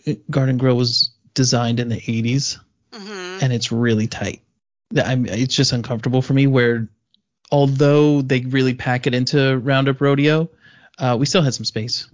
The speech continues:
Speaker 1: You know, we still had some room to breathe. Um,
Speaker 2: Mm.
Speaker 1: but the, I mean, the food,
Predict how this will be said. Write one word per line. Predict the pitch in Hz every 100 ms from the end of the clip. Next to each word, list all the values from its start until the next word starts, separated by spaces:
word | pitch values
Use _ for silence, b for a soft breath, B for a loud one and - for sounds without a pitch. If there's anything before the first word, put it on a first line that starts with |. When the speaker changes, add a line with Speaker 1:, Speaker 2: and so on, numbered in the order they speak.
| -
Speaker 1:
You | 135
know, |
we | 123
still | 127 127
had | 123
some | 127 123
room | 120
to | 113
breathe. | 120 120 123 180 - B B B B -
Um, | 135 123 113 90 - _ _ _ _
Speaker 2:
Mm. | 180 156
Speaker 1:
but | 139 127
the, | 131 - -
I | 143
mean, | 147
the | 143
food, | - 170 165